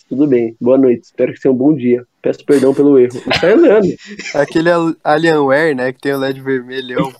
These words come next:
Speaker 1: É,
Speaker 2: Isso.
Speaker 1: pô, o Alienware, é, exatamente. É, pra mim é muito patrão. Eu montei o meu P C com peça avulsa.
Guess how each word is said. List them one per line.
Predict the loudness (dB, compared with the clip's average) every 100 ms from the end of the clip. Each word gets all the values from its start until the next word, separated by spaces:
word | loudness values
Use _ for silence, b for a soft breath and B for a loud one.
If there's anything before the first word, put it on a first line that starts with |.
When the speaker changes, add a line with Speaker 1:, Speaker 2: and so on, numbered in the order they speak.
| -2
Speaker 1:
É, | 2 4 4
Speaker 2:
Isso. | 2 2
Speaker 1:
pô, | 2 4
o | 2
Alienware, | 2 4 6 6 4 2 2
é, | 4 4
exatamente. | 4 4 4 4 4 4
É, | 0
pra | 2 4
mim |
é | 4
muito | 4 2
patrão. | 0 0 -2 B B B
Eu | 2
montei | 4 2 2
o | 2
meu | 2
P | 2 2
C | 2 2
com | 2 0
peça | 0 0
avulsa. | 2 2 0 -2